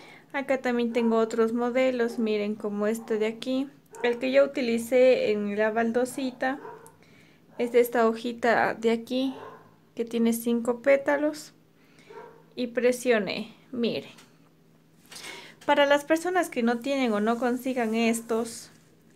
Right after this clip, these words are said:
eh, también hay presentaciones como estos blancos de aquí. Estos se consiguen en lo que es la repostería.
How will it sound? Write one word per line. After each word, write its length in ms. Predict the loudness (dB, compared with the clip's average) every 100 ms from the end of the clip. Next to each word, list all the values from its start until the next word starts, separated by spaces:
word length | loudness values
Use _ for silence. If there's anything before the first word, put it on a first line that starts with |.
| 2
eh, 420 | 4 6 6 4
también 280 | 2 0 2
hay 120 | 0
presentaciones 1000 | 0 0 0 0 0 -2 0 0 0 0 -2 -6 -10 -14 -20 -20 -16 -14 -14 -16 _ -20 -20 -20
como 640 | -2 0 2 0 0 -2 -2
estos 460 | -2 -2 0 -2 0
blancos 520 | -2 -2 -2 -4 0
de 120 | 0
aquí. 320 | 0 -4 -4 -6 -10 -18 -20 -20 -20 -16 -12 -10 -12 -14 -20 -2 0 0 -6
Estos 320 | -4 -4 -4
se 160 | -4 -2
consiguen 520 | 0 -2 0 0 0
en 120 | 0
lo 120 | -2
que 120 | -2 0
es 60 |
la 80 | 0
repostería. 920 | -2 -2 -4 -4 -2 -2 -2 -4 -8